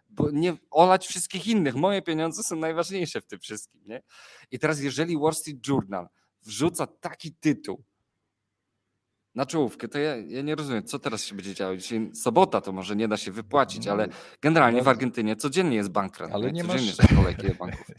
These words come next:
Speaker 2: <laughs> Nie, nie musisz, bo, bo przecież nie masz <laughs> nic w banku.
Speaker 1: No ja nie mam nic w banku. Ty, znaczy, zastan-, bo mam na Revolucie trochę i się tak zastanawiam, kto, kto jest depozytariuszem Revoluta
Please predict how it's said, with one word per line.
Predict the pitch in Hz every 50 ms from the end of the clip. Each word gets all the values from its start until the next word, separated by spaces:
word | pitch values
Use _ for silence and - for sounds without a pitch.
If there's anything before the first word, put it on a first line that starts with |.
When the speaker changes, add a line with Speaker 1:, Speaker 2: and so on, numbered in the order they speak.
| - - -
Speaker 2:
<laughs> | - - 107 113
Nie, | 143 170
nie | 160 165 185
musisz, | 220 214 - 208 - - - 190
bo, | 185 - 117 92
bo | 95 - 101
przecież | 92 - 107 104 110 -
nie | 139 127 101
masz | 98 95 - - - - - 139 135 - - -
<laughs> | - - - - - - -
nic | - 92 101 92 -
w | - -
banku. | - 98 - 113 - - - - - - _ _ _ _ _ _ _ _ -
Speaker 1:
No | 233 156 160
ja | 143 147 160
nie | 180 220 233
mam | 190 160 147
nic | 135 110 101
w | 104
banku. | 147 135 139 131 - - 131 131
Ty, | - 160 - - - - -
znaczy, | 127 135 - 185 - - - - -
zastan-, | - 135 143 - 190 175 175 151
bo | 165 165
mam | 165 196 214
na | 208 202
Revolucie | 180 170 151 117 143 156 196 202 - 123 104
trochę | - - 104 92 - 104
i | 101
się | - - 104
tak | 127 113 127
zastanawiam, | 139 - - 139 135 147 156 170 147 135 - - - - - _ -
kto, | - - - - 156 160
kto | 151 - - - 180
jest | 175 156 147
depozytariuszem | 165 160 165 156 143 127 123 147 139 127 147 151 - - 143 131
Revoluta | 120 127 113 113 123 123 123 120 123 - 92 92 101